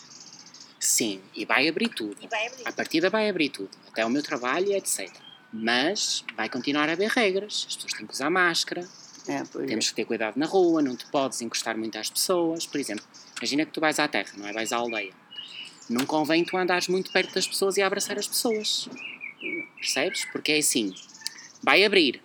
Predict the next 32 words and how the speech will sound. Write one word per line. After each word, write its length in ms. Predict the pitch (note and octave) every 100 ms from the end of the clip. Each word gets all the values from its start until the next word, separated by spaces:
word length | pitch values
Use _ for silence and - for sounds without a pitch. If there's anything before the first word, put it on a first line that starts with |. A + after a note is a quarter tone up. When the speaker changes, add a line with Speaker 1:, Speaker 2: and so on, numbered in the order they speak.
| - _ _ _ _ _ _ - C3
Speaker 1:
mas 440 | C#3+ D3+ F3 F#3
as 140 | G3 -
coisas, 500 | G3+ G3+ G3 G#3 -
o, 60 | G#3+
o 120 | F3 D3
vírus, 340 | F#3 G3+ A#3
digamos 360 | F3 D#3 D3+ D3+
assim, 300 | D3 E3+ G#3
não 100 | F3
é? 100 | E3+
Ainda 260 | F#3 A#2 B2+
anda 140 | F3+
aí. 220 | D4 C4 - _ _ _ - - - _ - - _
Por 80 | -
isso 160 | A2 -
temos 200 | C3+ C3
que 40 | -
continuar 400 | D3+ D#3 D#3 E3
a 20 |
ter 120 | F3
muito 180 | F3 E3
cuidado. 340 | A3 A#3+ F3 - - - _ _ _ - -
Por 80 | B2+
exemplo, 280 | C3 B2 A#2+
as 80 |
minhas 240 | C3 D3+ D#3
aulas 220 | F3+ G#3+
vão 140 | G#3 G#3
começar 460 | G#3 - A2 F2+ -
na 80 | -
próxima 320 | C3+ - -
semana, 320 | - - -